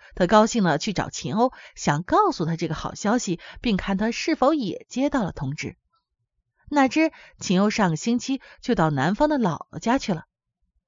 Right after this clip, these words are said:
秦欧的母亲对张佩说：“秦欧啊，临走时说你准会来找的，特地给你写了一封信。”张佩从秦欧母亲的手里接过信，打开一看，那信上没有称呼，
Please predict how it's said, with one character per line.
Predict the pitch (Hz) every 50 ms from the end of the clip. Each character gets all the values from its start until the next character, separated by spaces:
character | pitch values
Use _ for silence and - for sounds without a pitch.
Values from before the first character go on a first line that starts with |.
| _ _ _ _
秦 | - - 175 156 156
欧 | 165
的 | 165 160
母 | 151 139 123 110
亲 | 117 - - 156 151 151
对 | 151 160 151
张 | - 160 160 165
佩 | - 185 160 127
说 | - - - - - _ _ _ _ _ _ _ _ _ _ _ _ _ _ _ _ _ _ _ _ _ _ _ _
：“秦 | - - 202 180 175 180
欧 | 185 190
啊， | 180 165 156 156 151 - - _ _ _ _ _ _ _
临 | _ - 170 170
走 | 175 185 165 151
时 | - - 151
说 | - - 185 180 - - _ _ _ _ _ _ -
你 | - 269 277
准 | - - 208 165 -
会 | - - 202
来 | 226 220
找 | - - - - -
的， | - - - - _ _ _ _ _ _ _ _ _ _ -
特 | - 254 208
地 | 185 202 185 180 180 _ _ _ _ _ _ -
给 | 185 190
你 | 208 208
写 | - - 175 -
了 | -
一 | 151
封 | - - 220 233
信。” | - - 320 247 180 - _ _ _ _ _ _ _ _ _ _ _ _ _ _ _ _ _ - -
张 | - 415 427 427
佩 | - 440 339
从 | - 294 302 349
秦 | - - - 320 359
欧 | 403 427 415
母 | 349 208 - -
亲 | - 247
的 | 285 294
手 | - 220 214 247
里 | 247 208 -
接 | - - 262 285
过 | 262 240
信， | - - 294 233 - - - - - _ _
打 | - - -
开 | - - 262
一 | 302 240 214 226
看， | - - - 453 427 - - _ _ _ _ _ _ _ _ _ _ _ _ - - -
那 | 302 277
信 | 240 - 277 277 233
上 | 202 220 196 175 160
没 | 160 180
有 | 190 156 135
称 | - - 240 247 254
呼， | - 269 285